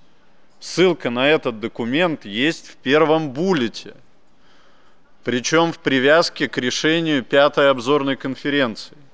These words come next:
о создании группы. Мне кажется, мы начинаем уже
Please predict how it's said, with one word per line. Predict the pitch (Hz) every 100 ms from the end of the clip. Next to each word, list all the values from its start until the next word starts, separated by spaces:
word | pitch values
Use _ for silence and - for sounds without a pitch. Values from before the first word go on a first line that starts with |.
| - -
о | 120
создании | 135 113 135 131 127 127
группы. | 127 127 95 - - - - - - - - - - - - - - - - - - - - - -
Мне | 107 127
кажется, | 165 180 175 151 151
мы | 135 151
начинаем | 160 139 151 139 151 160 156 151 143
уже | 139 120 113 139 156 147 135 117